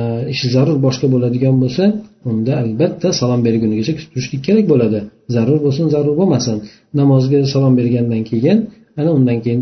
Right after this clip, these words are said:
e, zi-, zikrni aytib turib, undan keyin kelgan virdni aytib turib, undan turishligi mumkin bo'ladi. Lekin bu yerda shu imomni kutib turishligi, imom burilishligi, imom turishligini kutib turishligi, mana shu narsa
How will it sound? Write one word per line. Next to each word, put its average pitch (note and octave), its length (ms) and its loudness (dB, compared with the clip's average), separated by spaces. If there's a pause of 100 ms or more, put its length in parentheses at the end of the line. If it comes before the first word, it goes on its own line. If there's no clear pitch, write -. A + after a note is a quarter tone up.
(160)
e, A#2+ 120 -8 (580)
zi-, B2+ 320 -2
zikrni B2+ 460 0
aytib B2 320 -6
turib, E3 280 2 (160)
undan B2+ 240 0
keyin A2+ 200 -4
kelgan A2+ 260 -2
virdni B2+ 320 -2
aytib A#2+ 280 -6
turib, E3 280 0 (460)
undan B2+ 360 2
turishligi A#2+ 460 -2
mumkin C#3+ 380 0
bo'ladi. G#2 320 0 (720)
Lekin D#3 420 2 (220)
bu C#3+ 160 -2
yerda B2+ 320 0 (200)
shu - 160 -10
imomni C3 540 2 (180)
kutib - 260 -20
turishligi, B2 580 -2
imom C3 300 2
burilishligi, G#2+ 680 -4
imom B2 280 0
turishligini A2+ 420 -6
kutib - 180 -20
turishligi, A2+ 420 -4
mana B2+ 200 0
shu C3 140 -2
narsa A#2+ 320 -2